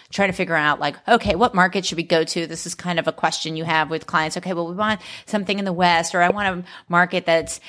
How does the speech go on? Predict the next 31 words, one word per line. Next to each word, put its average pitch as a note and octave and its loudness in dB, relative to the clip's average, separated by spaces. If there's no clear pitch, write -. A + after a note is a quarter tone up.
you F#3 0
know, E3+ 2
high F3+ -2
tech," E3 2
or, E3+ 4
"I F3 4
want F#3+ -4
a - -2
market E3+ -2
that's, D#3 -6
you F3 -2
know, D#3+ 2
manufacturing," E3+ -2
or, D#3 -2
"A - -6
market D#3 -4
that's, D3+ -2
you D#3 -4
know, C#3+ -2
whatever." D3+ 2
Whatever A3+ 4
your G3 6
different F#3+ 0
considerations E3 0
are, D3 4
you F3+ 0
would A#3+ 4
not C#4+ 4
pick B3 -2
D E3+ -2
C. D#3 -6